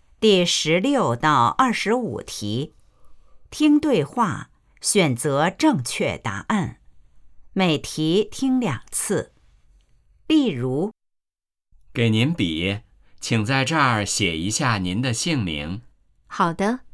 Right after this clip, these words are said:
Speaker 3: 是这儿吗？
Speaker 1: 女的要写什么？
Speaker 2: 给您笔，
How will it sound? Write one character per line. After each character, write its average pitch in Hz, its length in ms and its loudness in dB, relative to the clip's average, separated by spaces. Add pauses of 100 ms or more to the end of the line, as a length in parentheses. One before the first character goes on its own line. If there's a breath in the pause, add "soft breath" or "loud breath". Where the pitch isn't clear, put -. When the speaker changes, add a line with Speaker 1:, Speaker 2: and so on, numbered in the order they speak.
(300)
Speaker 3:
是 262 400 -2
这 233 200 -4
儿 349 160 -4
吗？ 185 360 -2 (2000)
Speaker 1:
女 180 360 4
的 185 400 2
要 269 240 -2
写 131 340 0
什 107 240 -2
么？ 147 300 -2 (2250)
Speaker 2:
给 117 160 2
您 120 240 2
笔， 92 460 -2